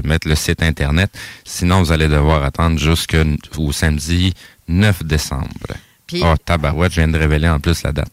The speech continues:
Speaker 2: Ah, tabarouette, mon petit mot, mon petit verra, comme qui dirait l'autre. <laughs> Mais, euh, salutations aussi de Granby à Claudette, euh, Brodeur. Euh, attendez un peu, j'en ai vu un autre de Floride. Jeanne Bédard qui nous écoute de la Floride.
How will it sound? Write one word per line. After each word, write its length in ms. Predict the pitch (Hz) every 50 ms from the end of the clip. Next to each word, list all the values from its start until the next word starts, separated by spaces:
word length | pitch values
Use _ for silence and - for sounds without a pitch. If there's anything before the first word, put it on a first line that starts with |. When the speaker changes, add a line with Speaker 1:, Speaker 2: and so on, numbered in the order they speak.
| - -
Speaker 2:
Ah, 220 | 185 190 180 165 - - _ _ -
tabarouette, 760 | 185 175 156 151 123 110 147 143 131 127 147 151 151 - -
mon 180 | 156 147 147 135
petit 180 | - - 143
mot, 220 | 147 147 143 143 139 127 -
mon 120 | 214 220 190
petit 340 | 143 - - - - 247
verra, 760 | 214 143 113 - 214 247 277 269 262 - 247 214 170 - - - _ _ _ - -
comme 160 | 196 170 165
qui 140 | - 165 156
dirait 300 | 135 131 170 156 160 151
l'autre. 500 | 151 151 165 165 165 170 143 - - - 180
<laughs> 60 | 202 160 165 - _ - - - _ - - -
Mais, 320 | 202 202 196 190 190 185
euh, 60 | 185
salutations 600 | 175 - 233 220 208 - 269 262 - - 320 311 277
aussi 320 | 220 - - - 294 254
de 180 | 220 185 226 240
Granby 640 | 208 226 220 262 269 247 233 214 240 277 269 240
à 100 | 190 165
Claudette, 640 | 151 - - 202 220 226 226 220 214 202 185 240 254 _ _ _ -
euh, 180 | 220 202 180 175
Brodeur. 840 | 170 156 135 131 143 220 254 233 240 247 247 233 208 185 151 160 151 - _ _ _ _ _ _ _ _ -
Euh, 540 | 175 175 170 170 170 170 170 170 170 170 170
attendez 540 | 165 - 165 156 151 151 151 160 165 170 165
un 40 | 151
peu, 140 | - 185 202
j'en 220 | 175 165 151 156
ai 80 | 156 147
vu 120 | 139 165
un 40 | 165
autre 160 | 185 196 196
de 80 | 165 165
Floride. 840 | 143 - - 214 254 247 233 285 320 294 226 180 156 143 139 135 135
Jeanne 400 | 127 131 185 196 208 196 185 165
Bédard 400 | 151 151 165 156 180 196 196 180
qui 120 | - 170 160
nous 140 | 147 135
écoute 220 | 160 143 - 185 156
de 80 | 143
la 80 | 151 147
Floride. 520 | - - 156 151 139 185 220 226 196 156